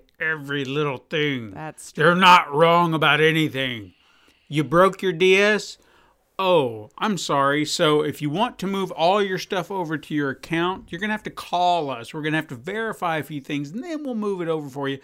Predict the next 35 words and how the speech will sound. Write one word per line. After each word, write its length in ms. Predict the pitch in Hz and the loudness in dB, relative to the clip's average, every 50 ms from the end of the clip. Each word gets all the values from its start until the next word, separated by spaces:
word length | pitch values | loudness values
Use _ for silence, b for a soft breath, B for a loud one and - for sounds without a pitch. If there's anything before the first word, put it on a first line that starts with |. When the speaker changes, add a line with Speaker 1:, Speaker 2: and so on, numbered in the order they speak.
| b b b b b - | b b b b b -8
Speaker 1:
Not, 800 | 143 147 165 185 240 302 320 247 185 147 147 - _ - - b b b b b b b b b b b | -4 -2 -2 0 0 0 2 2 2 0 -2 -4 _ -20 -20 b b b b b b b b b b b
Speaker 2:
You 80 | - 277 | -6 0
can't 100 | 254 254 226 | 2 2 4
Speaker 1:
"Oh, 20 | 214 | 2
Speaker 2:
just 100 | 180 180 175 | 0 -2 -4
Speaker 1:
I'm 40 | 156 | -4
gonna 140 | 170 170 | -2 -2
Speaker 2:
re-log 200 | 156 311 311 311 277 | 0 0 0 0 -2
Speaker 1:
s-," 40 | 269 | -4
Speaker 2:
in? 220 | 277 339 370 370 - _ _ _ _ - | -6 -8 -10 -12 -16 _ _ _ _ -4
Speaker 1:
No, 300 | 214 294 320 - - - _ _ _ _ _ _ - | -2 -2 -2 -2 -4 -8 _ _ _ _ _ _ -6
no. 240 | 233 233 170 - - _ _ _ _ _ - | -4 -2 -2 -4 -6 _ _ _ _ _ -6
You 180 | 143 190 247 247 | -4 -2 -2 0
cannot 580 | - 247 262 269 247 262 269 269 214 165 - b b b - | 2 2 4 4 4 4 4 4 2 0 -2 b b b -10
roll 440 | 160 143 165 196 233 240 240 226 226 | -4 0 4 6 6 6 6 4 2
all 120 | 226 220 | 2 0
your 160 | 214 202 185 | 0 -2 -6
stuff 280 | - - - 214 196 208 | -6 -6 -4 -4 -2 -2
over 240 | 208 214 208 180 160 | -2 0 0 -2 -4
to 160 | 151 170 170 165 | -4 -2 -2 0
a 40 | |
new 160 | 156 156 160 151 | 0 0 0 -2
system. 360 | 156 - 214 208 - 160 185 | -2 -4 -6 -6 -6 -6 -4
You 80 | 285 | -4
have 100 | 359 294 | -4 -6
to 80 | - 170 | -8 -10
call 500 | - - - - 240 240 247 240 233 214 | -12 -10 -6 -2 0 2 2 2 2 0
them 380 | 175 156 143 139 135 131 131 B B B B B | 0 0 0 0 -2 -4 -6 B B B B B
and, 420 | - 175 170 160 156 156 151 - - _ _ _ _ _ _ _ - | -8 -4 -2 -2 -2 -4 -6 -10 -14 _ _ _ _ _ _ _ -18
uh, 100 | - 147 - - - _ _ _ _ _ - | -18 -16 -18 -20 -20 _ _ _ _ _ -6
enact 640 | 220 196 196 214 220 196 - _ _ _ _ - - - | -2 0 2 2 2 0 -2 _ _ _ _ -16 -10 -8
an 180 | 190 170 - - | -8 -8 -2 2
act 260 | - 196 220 220 - 196 | 2 2 2 2 0 -6
of 140 | 165 147 | -6 -6
Congress 800 | - - 196 208 214 208 190 151 139 135 135 127 - - - - | -2 2 4 6 6 4 2 0 -2 -2 -4 -6 -8 -12 -18 -20